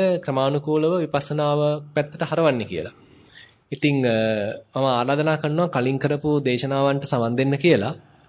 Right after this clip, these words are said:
අ, ඒකෙදි අපි මුලින්ම ආනාපාන සතිය කොහොමද කායානුපස්සනා මට්ටමින් වඩන්නේ කියලා තේරුම් ගත්තා. පැහැදිලි කළා. ඊළඟට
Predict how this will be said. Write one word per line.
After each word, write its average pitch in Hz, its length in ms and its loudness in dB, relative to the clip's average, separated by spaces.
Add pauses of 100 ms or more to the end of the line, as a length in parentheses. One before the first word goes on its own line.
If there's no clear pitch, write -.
(540)
අ, 123 60 -4 (140)
ඒකෙදි 139 360 0
අපි 156 160 2
මුලින්ම 143 400 0 (1300)
ආනාපාන 147 560 0
සතිය 156 260 -2
කොහොමද 147 380 0
කායානුපස්සනා 160 760 0
මට්ටමින් 160 400 -2
වඩන්නේ 117 500 0
කියලා - 220 -4
තේරුම් 127 280 2
ගත්තා. - 320 -6 (460)
පැහැදිලි 113 320 0
කළා. 95 260 0 (580)
ඊළඟට 151 480 0